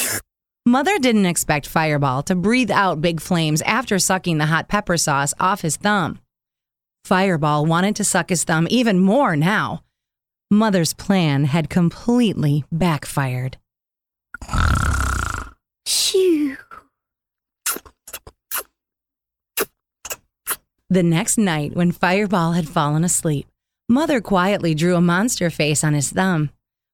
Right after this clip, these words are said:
Speaker 1: When Fireball put his thumb into his mouth, Mother hid under the bed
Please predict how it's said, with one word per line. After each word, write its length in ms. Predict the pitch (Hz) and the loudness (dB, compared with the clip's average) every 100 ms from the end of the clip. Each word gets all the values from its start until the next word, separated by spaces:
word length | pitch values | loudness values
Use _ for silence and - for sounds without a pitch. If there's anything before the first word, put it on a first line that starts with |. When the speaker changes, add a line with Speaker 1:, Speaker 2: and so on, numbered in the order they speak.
| - | -2
Speaker 1:
When 180 | 175 | 0
Fireball 560 | 160 165 151 170 156 156 | 0 0 0 0 0 0
put 200 | 175 196 | 0 0
his 120 | 185 | 0
thumb 240 | - 185 180 | 0 2 2
into 260 | 196 196 | 2 2
his 140 | 165 151 | 0 2
mouth, 440 | 175 196 175 - | 2 2 -2 -2
Mother 320 | 196 208 226 | 0 2 0
hid 240 | 254 285 247 | 0 0 2
under 180 | 165 175 | 2 0
the 120 | 180 | 0
bed 360 | 190 247 156 | 0 0 -2